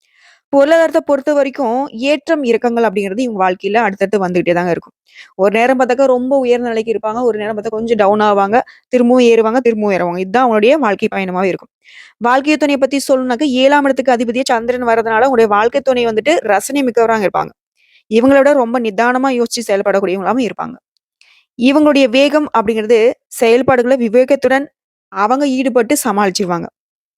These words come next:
வாக்கு சாதுரியம் பெற்றவங்களாவும் அவங்களுடைய வாழ்க்கை துணை இருக்கும். இவங்க சாதாரண குடும்பத்துல பிறந்திருந்தாலும் இந்த மகர ராசியை பொறுத்த வரைக்கும் குடும்பத்து மீது அதிக பாசம் இருக்கும்,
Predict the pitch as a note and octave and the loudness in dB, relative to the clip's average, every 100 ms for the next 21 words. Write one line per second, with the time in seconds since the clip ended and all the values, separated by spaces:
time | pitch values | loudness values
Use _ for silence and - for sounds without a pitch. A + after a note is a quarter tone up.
0 | _ _ _ _ _ _ _ G#3+ A#3+ - | _ _ _ _ _ _ _ 0 0 0
1 | D4 D4 C4 B3 B3 A3+ B3 A#3 G#3+ B3 | -2 0 0 -2 -2 -4 -6 -4 -2 -2
2 | C4+ A3 F#3+ F3 F#3+ G#3 G3 G3 F3 E3+ | -4 -2 -2 -2 0 -2 -2 -6 -6 -10
3 | _ _ _ _ _ _ _ _ _ _ | _ _ _ _ _ _ _ _ _ _
4 | _ _ - B3+ C4+ D#4 D4+ B3+ C#4+ E4 | _ _ -2 2 2 2 2 2 4 2
5 | E4 E4 C4 B3+ B3 A#3+ A3+ G3 F#3 F3+ | 0 -2 -2 0 -2 0 -2 -2 -2 0
6 | A#3+ G3+ F#3+ F#3 A3+ A3 G#3 F#3+ F3+ F3 | 0 -2 -2 0 2 2 -2 -2 -6 -4
7 | F3 F#3 E3 G#3 D#4+ _ _ _ _ _ | -6 -6 -2 -2 -4 _ _ _ _ _
8 | _ _ _ - D4+ E4+ F4+ C#4+ C4+ D4 | _ _ _ 0 2 2 2 2 2 2
9 | A3+ C4+ C#4+ B3 G#3+ G#3 A3 F#3 - | 2 2 2 2 0 0 -4 -6 -8